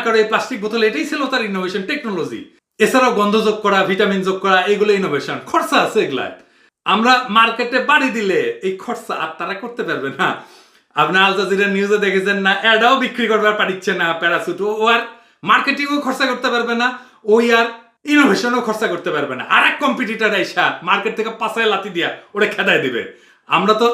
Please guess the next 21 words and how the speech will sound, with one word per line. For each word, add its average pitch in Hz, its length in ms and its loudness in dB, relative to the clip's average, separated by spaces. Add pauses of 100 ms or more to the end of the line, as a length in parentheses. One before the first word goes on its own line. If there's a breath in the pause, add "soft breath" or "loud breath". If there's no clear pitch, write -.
আল 220 100 4
জাজিরা 208 340 2 (100)
দেখলেনি, 202 340 2 (100)
প্যারাসুটের 202 520 2
সেল 208 200 -2
শূন্য 269 180 -2 (100)
হয়ে 185 180 0
গেছে 160 160 -4
প্রায়। 113 260 -4 (400 soft breath)
তার 226 140 4
মানে 269 200 2
বুঝেছেন 233 420 0
তো, 185 80 4 (280 loud breath)
এটা 196 180 4 (100)
এর 277 140 2
মধ্যে 294 260 4
জয় 262 220 4
বাংলা 233 240 0
হয়ে 208 160 0
গেছে, 202 160 -4 (100)
ও, - 20 -2